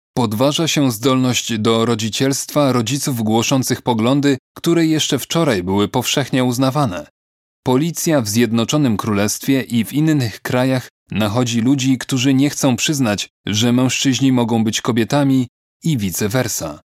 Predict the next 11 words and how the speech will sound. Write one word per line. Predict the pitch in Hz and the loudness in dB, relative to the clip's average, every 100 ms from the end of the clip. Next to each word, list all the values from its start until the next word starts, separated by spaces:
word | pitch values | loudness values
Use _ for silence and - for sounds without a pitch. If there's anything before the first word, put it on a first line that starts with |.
| _ _ _ - | _ _ _ -10
Wszystkie | - 151 - 131 | -4 -4 0 0
te | 123 | 0
sprawy | 117 - 165 95 82 | -2 -2 0 -2 -4
rodziły | 87 95 104 98 | -4 0 0 0
się | 123 110 | 0 0
jako | 104 113 | 0 -2
kampanie | 110 107 120 123 139 139 | -2 -2 0 0 0 0
o | 110 113 | -2 -2
uzasadnione | 110 127 127 147 131 156 113 85 | -2 -2 0 -2 0 0 0 -2
prawa | 117 110 117 | -4 -2 -2
człowieka, | - 139 143 127 95 | 0 0 0 -2 -6